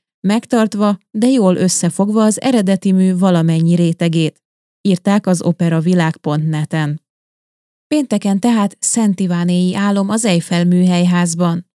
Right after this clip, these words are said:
További előadások láthatók még január harmincadikán vasárnap tizenegy órakor,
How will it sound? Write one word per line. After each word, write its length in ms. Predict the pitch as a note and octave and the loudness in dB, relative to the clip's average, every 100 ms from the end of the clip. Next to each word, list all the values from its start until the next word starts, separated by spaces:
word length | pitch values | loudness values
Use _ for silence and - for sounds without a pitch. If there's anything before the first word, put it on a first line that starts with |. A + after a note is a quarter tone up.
| _ _ | _ _
További 460 | B3 G#3+ G3 G#3 | 0 0 2 2
előadások 680 | G#3+ G3+ F#3+ F#3+ F#3+ - F#3+ | 2 2 2 2 2 0 0
láthatók 540 | G3+ F#3+ F#3+ F#3+ F#3+ F3+ | 0 0 0 -2 -2 0
még 240 | G3 G3 | -2 0
január 400 | A3 G3+ F3+ F3 | 0 2 2 0
harmincadikán 920 | F#3+ G#3 G3 G3 - F#3 F#3 F3 E3+ | 2 0 0 -2 -2 -2 -2 -2 0
vasárnap 540 | F#3+ F3+ F3 E3+ E3+ | 0 0 -2 -2 -4
tizenegy 560 | - G#3+ F3+ F#3 G#3 F#3+ | -2 0 2 2 0 0
órakor, 500 | F#3+ F#3 F#3 F#3 F3+ | 0 0 -2 -4 -4